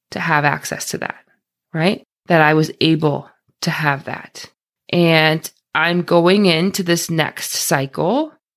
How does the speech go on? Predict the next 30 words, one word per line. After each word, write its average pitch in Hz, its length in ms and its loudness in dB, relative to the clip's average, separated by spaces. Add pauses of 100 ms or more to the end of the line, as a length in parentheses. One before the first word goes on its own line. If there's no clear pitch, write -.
(120)
believing 156 880 2
this 156 200 0
is 156 100 -2
its 151 260 -2
own 160 280 2
attempt. 233 640 -2 (800)
There 165 180 4
is 156 180 2
possibility 175 1500 0
in 165 320 4
a 185 100 0
child 160 480 0
in 175 120 2
my 160 160 2
arms 160 560 0
with 175 180 0
this 156 260 -2
one 160 360 0
single 170 400 0
attempt, 185 460 0 (220)
regardless 170 920 2
of 185 80 0
how 175 160 0
the 165 100 -2
last 151 340 -4
two 165 120 -6
transfers 165 560 -4
have 165 180 -12
gone. 151 400 -4 (580)
And 170 520 2